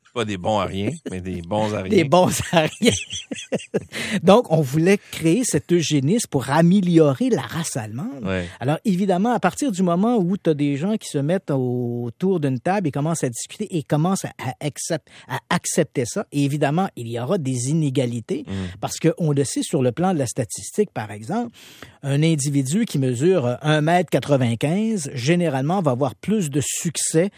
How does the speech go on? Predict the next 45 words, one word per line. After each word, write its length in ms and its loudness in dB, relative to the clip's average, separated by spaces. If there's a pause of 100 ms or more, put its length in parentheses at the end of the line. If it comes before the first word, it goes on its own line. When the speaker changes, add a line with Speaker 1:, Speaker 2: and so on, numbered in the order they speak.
(260)
Speaker 2:
dans 200 0
ses 280 2
entreprises, 680 0
socialement, 880 0 (260)
qu'un 200 2
individu 440 -2
qui 120 -8
mesure 260 0
Speaker 1:
Mm. 20 0
Speaker 2:
un 60 2
mètre 160 0
soixante. 360 0 (240)
Speaker 1:
Ouais. 200 -8 (140)
Speaker 2:
C'est 300 -8
triste 340 0
à 100 2
dire, 240 0
mais 160 2
c'est 220 0
comme 280 0
ça. 220 0
C'est, 160 -2
les 200 -2
statistiques 600 -2
le 100 4
montrent 360 -2
bien. 180 0 (320)
Euh, 160 -6
on 140 2
le 60 2
sait, 260 0
dans 160 2
certains 340 0
pays, 300 0
par 160 0
exemple, 440 -4
les 320 -4
femmes 360 -2
sont 140 -4
pas 140 -2
considérées 580 -4
à 40 0
l'égal 340 0
des 200 -2
hommes. 240 -2